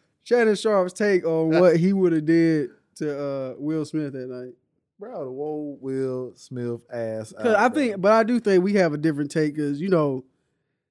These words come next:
Speaker 2: way we get down is we, we pick at, uh, each other's scabs. Like, we find out something you insecure, like,
Speaker 1: Yeah.
Speaker 2: we gonna help you strengthen that,
Speaker 1: <laughs> Yeah,
Speaker 2: whether,
Speaker 1: yeah,
Speaker 2: whether
Speaker 1: that's
Speaker 2: you
Speaker 1: a
Speaker 2: like it or
Speaker 1: fact.
Speaker 2: not. So we, we do have, like, a, we, we built a little bit differently.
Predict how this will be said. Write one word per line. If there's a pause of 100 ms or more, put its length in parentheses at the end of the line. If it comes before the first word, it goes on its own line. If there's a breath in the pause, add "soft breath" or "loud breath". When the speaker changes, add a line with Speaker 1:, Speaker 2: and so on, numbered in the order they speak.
(500)
Speaker 2:
way
we
get
down
is
we,
we
pick
at, (300)
uh,
each
other's
scabs.
Like, (100)
we
find
out
something
you
insecure,
like, (100)
Speaker 1:
Yeah.
Speaker 2:
we
gonna
help
you
strengthen
that,
Speaker 1:
<laughs>
Yeah,
Speaker 2:
whether,
Speaker 1:
yeah,
Speaker 2:
whether
Speaker 1:
that's
Speaker 2:
you
Speaker 1:
a
Speaker 2:
like
it
or
Speaker 1:
fact.
Speaker 2:
not.
So
we, (140)
we
do
have,
like,
a,
we, (560)
we
built
a
little
bit
differently.